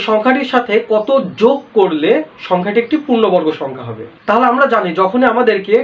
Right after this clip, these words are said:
কোনো সংখ্যার সাথে যোগ করে পূর্ণবর্গ সংখ্যা বানাতে বললে, তখন আমাদেরকে সেটিকে ভাগ প্রক্রিয়ায় তার বর্গমূল বের করতে হবে। তাহলে আমরা দুই হাজার একশো সাতাশি এর ভাগ প্রক্রিয়ায়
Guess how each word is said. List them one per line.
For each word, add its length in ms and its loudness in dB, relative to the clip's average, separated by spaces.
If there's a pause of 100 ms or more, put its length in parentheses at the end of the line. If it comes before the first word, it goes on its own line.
কোনো 140 2 (100)
সংখ্যার 300 0 (240)
সাথে 280 0 (460)
যোগ 140 4 (100)
করে 160 4 (120)
পূর্ণবর্গ 440 2 (140)
সংখ্যা 280 2
বানাতে 240 0 (100)
বললে, 260 2 (240)
তখন 180 2 (100)
আমাদেরকে 380 0 (120)
সেটিকে 300 0 (160)
ভাগ 160 -2 (100)
প্রক্রিয়ায় 540 0 (200)
তার 180 2 (260)
বর্গমূল 460 2
বের 180 0
করতে 260 -12
হবে। 180 -10 (260)
তাহলে 280 2 (140)
আমরা 280 2 (420)
দুই 160 2
হাজার 280 4
একশো 180 -6 (100)
সাতাশি 520 -2 (640)
এর 120 2 (160)
ভাগ 160 0 (120)
প্রক্রিয়ায় 560 2